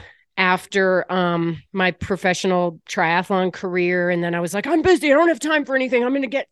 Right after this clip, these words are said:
thirty to forty-five minutes and have the best workout of my life." And I'd be jumping. You should see some of these jumps I posted and,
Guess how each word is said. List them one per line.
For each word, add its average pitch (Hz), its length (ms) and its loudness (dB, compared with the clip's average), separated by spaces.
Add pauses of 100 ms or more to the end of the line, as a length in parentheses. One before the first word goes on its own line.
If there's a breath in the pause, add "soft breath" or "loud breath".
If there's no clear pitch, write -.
thirty 330 300 -2
to 285 80 -2
forty-five 294 500 -2
minutes 262 320 2
and 226 60 -4
have 208 80 -4
the 220 80 -12
best 269 260 -2
workout 254 300 -2
of 233 60 -4
my 214 100 -4
life." 214 160 -4 (440 loud breath)
And 233 140 -2
I'd 233 220 -2
be 202 220 -10
jumping. 240 680 -2
You 302 80 0
should 240 240 -8
see 294 240 -2
some 269 220 -4
of 233 60 -2
these 185 200 -6
jumps 190 600 -2
I 208 140 -2
posted 190 760 -2
and, 165 180 0